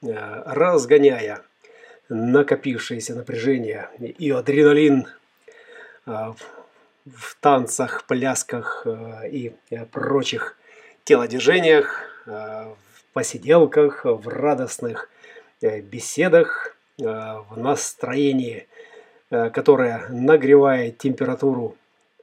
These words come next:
э, зимнего воздуха. Э, и для нас с вами это,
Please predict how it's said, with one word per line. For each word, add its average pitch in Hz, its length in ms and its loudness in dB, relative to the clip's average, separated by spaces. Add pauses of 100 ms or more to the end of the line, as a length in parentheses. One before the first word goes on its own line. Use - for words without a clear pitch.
(340)
э, 113 160 -4
зимнего 117 680 0 (140)
воздуха. 151 880 2 (160)
Э, 120 520 -8
и 131 520 -6
для 127 180 -10
нас 214 320 4
с - 40 -6
вами 175 280 2
это, 123 380 4